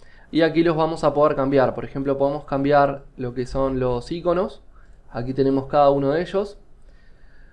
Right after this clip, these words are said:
Eh, una cosa interesante aquí, lo que, mm, el script que si este sistema hacen, no, no cambian el color del ic-, del icono,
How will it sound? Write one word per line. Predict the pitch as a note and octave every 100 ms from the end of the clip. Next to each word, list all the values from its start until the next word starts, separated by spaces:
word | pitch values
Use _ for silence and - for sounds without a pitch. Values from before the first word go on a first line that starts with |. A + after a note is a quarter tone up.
| - -
Eh, | C#3 C3+ C3 C3 C3 - -
una | F#3+ G3
cosa | G3+ G3+
interesante | F#3 E3+ F#3+ F#3
aquí, | E3+ F3 F3+ G3+ G3+ - - - - - - - -
lo | D3 D3
que, | D3 D3 D3 C#3 C3+ B2+
mm, | B2 A#2+ -
el | C3
script | - F3 -
que | D3+
si | D#3
este | D3+ D3+
sistema | D3 - D#3 D#3
hacen, | E3 F#3+ F#3 - -
no, | C#3 D3+ E3+ F3 E3+ D#3+ D3+ C#3 -
no | D#3 E3+
cambian | F3+ F#3+ F3 D3+
el | C#3
color | C#3+ D#3 D3
del | D3
ic-, | D#3+ -
del | C3 C#3
icono, | D#3 D#3 F3 F3+